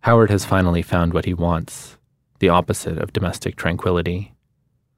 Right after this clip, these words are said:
For six years, he lived in Oregon with a pale, passive woman. On the rebound, he married an even paler pre-med student named Francine. That marriage lasted less than a year. And then, on a blind date in Los Angeles, he met Kate,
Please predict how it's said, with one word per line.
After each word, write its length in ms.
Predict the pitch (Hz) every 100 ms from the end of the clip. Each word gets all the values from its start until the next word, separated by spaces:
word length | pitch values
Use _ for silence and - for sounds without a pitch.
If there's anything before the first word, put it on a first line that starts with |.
| _ _ _
For 120 | -
six 300 | 98 113 -
years, 280 | 104 95 90
he 100 | 101
lived 220 | 92 87
in 100 | 90
Oregon 520 | 90 92 92 87 87 -
with 120 | 101
a 60 |
pale, 440 | 87 - 95 92 90
passive 460 | - 101 - 92
woman. 400 | 90 87 85 87 - _ _ _ _ _ _ _
On 120 | 110 101
the 80 |
rebound, 460 | 92 101 92 87 85
he 80 | 98
married 340 | 90 87 87
an 100 | 90
even 260 | 95 92 90
paler 420 | - 98 92 85
pre-med 480 | - - 107 92 85
student 400 | - 95 87 85
named 220 | 92 87
Francine. 720 | - 90 90 - 104 90 90 - _ _ _ _ _ _ _
That 160 | 98 82
marriage 340 | 87 85 -
lasted 340 | 90 82 - 92
less 240 | 87 -
than 120 | 90
a 40 | 90
year. 460 | 92 92 85 92 _ _ _ _ _ _
And 180 | 101 98
then, 240 | 95 95
on 120 | 98
a 60 | 90
blind 380 | 90 95 95 95
date 260 | 92 92
in 80 | -
Los 240 | 98 85 -
Angeles, 520 | 87 90 90 85 -
he 100 | 98
met 260 | 90 -
Kate, 320 | - 107 90